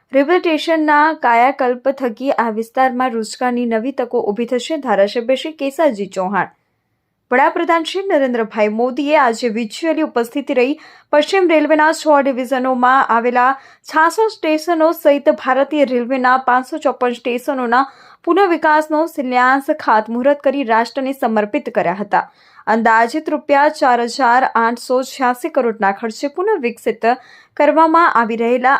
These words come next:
આ છાસઠ સ્ટેશનોમાંથી છેતાલીસ સ્ટેશનો ગુજરાત રાજ્યમાં છે, જ્યારે અગિયાર મહારાષ્ટ્રમાં અને નવ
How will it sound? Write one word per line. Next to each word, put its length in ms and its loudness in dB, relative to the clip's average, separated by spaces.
આ 60 2
છાસઠ 460 0
સ્ટેશનોમાંથી 960 -2
છેતાલીસ 540 0
સ્ટેશનો 500 -2
ગુજરાત 560 0
રાજ્યમાં 560 -4
છે, 180 -4
જ્યારે 260 0
અગિયાર 400 0
મહારાષ્ટ્રમાં 800 0
અને 160 -2
નવ 260 2